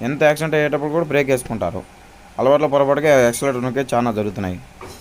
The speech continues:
So, అది జరగదు. అలాంటప్పుడు ఎలా జరుగుతాయి ఇంకా? మనం నెగ్లెక్ట్ చేసే వల్లనే ఈ యాక్సిడెంట్ అనేది జరుగుతూ ఉంది. ధైర్యంగా చేయండి. ఓకే,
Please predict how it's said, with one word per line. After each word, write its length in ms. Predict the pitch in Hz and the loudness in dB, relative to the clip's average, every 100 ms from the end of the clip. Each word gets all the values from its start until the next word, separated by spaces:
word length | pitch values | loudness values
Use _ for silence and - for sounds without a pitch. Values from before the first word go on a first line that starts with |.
| - | -2
So, 60 | 139 | 2
అది 440 | 123 117 110 110 | 4 2 0 -4
జరగదు. 520 | 101 107 104 95 92 - - - - - - - | 0 0 2 -2 -6 -10 -20 -20 -20 -20 -18 -6
అలాంటప్పుడు 340 | 127 143 156 | -2 -2 2
ఎలా 180 | 147 151 | 2 2
జరుగుతాయి 380 | 156 160 147 156 | 2 0 0 0
ఇంకా? 200 | 156 156 - - - - - - - - - - - - | 0 -4 -6 -20 -20 -20 -20 -20 -20 -20 -20 -20 -20 -14
మనం 320 | 92 101 110 | -6 -2 0
నెగ్లెక్ట్ 480 | 107 92 107 123 123 | -2 -4 0 0 2
చేసే 280 | 123 117 123 | -2 0 0
వల్లనే 560 | 120 117 123 139 214 233 - | 2 0 -2 -4 -6 -8 -12
ఈ 140 | - 117 | -4 0
యాక్సిడెంట్ 380 | 113 101 120 117 | 0 -2 -4 -4
అనేది 340 | 110 117 160 | -4 -6 -6
జరుగుతూ 380 | 143 110 101 98 | -6 -6 -4 -4
ఉంది. 280 | 92 85 - - - - - - - - - | -6 -8 -12 -18 -20 -20 -20 -20 -20 -18 -2
ధైర్యంగా 380 | 113 117 120 110 | 2 4 2 0
చేయండి. 380 | 95 92 87 - - - - - - - - - - - - | -2 -4 -4 -10 -20 -20 -20 -20 -20 -20 -20 -20 -20 -20 -12
ఓకే, 240 | 104 - | -6 -4